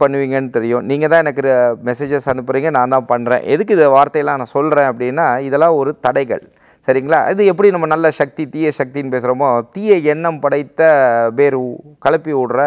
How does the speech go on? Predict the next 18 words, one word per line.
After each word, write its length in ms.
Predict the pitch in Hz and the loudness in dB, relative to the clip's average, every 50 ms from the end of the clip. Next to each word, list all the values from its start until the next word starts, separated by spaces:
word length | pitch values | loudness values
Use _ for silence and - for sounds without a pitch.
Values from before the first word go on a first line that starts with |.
| 135 113 107 101 98 - | 2 2 0 0 -2 -4
சில 140 | 113 110 107 104 113 | -8 -10 -10 -10 -12
விஷயங்கள், 460 | - - 147 139 127 117 104 95 - _ _ _ _ _ _ _ _ - | -12 -8 -8 -6 -6 -4 -6 -8 -8 _ _ _ _ _ _ _ _ -4
சரிங்களா? 360 | 131 127 131 127 127 131 123 98 - _ _ _ _ _ - | -2 -2 -2 0 0 0 -2 -2 -4 _ _ _ _ _ -2
So, 80 | - 196 202 175 156 165 170 - - 151 185 | 2 4 4 4 4 4 2 0 -2 0 2
இதெல்லாம் 340 | 202 226 220 220 214 196 175 | 4 4 4 4 2 2 0
பத்தி 160 | 175 156 196 180 | 0 0 0 -2
நம்ம 120 | 170 156 143 - 165 | -2 -2 -2 2 2
கேர் 240 | 165 180 165 - - | 4 2 2 0 -2
பண்ணலைன்னாலும், 840 | 147 147 160 165 160 156 147 139 131 117 110 104 101 104 117 147 147 90 95 120 143 | -2 -2 0 2 2 2 2 2 2 0 0 2 2 0 0 -2 -4 -4 -4 -4 -2
எதுக்காக 340 | 165 190 214 202 190 180 160 | 0 2 2 2 2 2 2
இந்த 80 | 143 135 135 | 2 2 2
வார்த்தை 220 | 139 139 139 139 - 135 | 2 0 -2 -6 -6 -6
சொல்றேன்னா, 360 | 123 117 117 120 123 131 131 101 110 131 156 | -4 -2 -2 -2 -2 -2 -2 -2 -2 -2 -2
நீங்களும் 540 | 185 208 208 208 202 190 185 180 185 185 175 165 | 0 0 0 0 0 0 2 2 0 0 -2 -2
உங்க 160 | 156 147 139 135 139 | -2 0 2 4 4
வாழ்க்கையில 540 | 143 147 147 135 - 135 139 131 127 131 139 139 - | 4 4 2 -2 -6 -4 -4 -2 0 0 0 0 -2
சில 140 | 131 123 120 113 123 | -4 -4 -4 -4 -4
விஷயங்கள் 580 | 120 - - 160 151 147 143 135 139 139 135 | -8 -8 -8 -6 -6 -6 -4 -2 0 0 0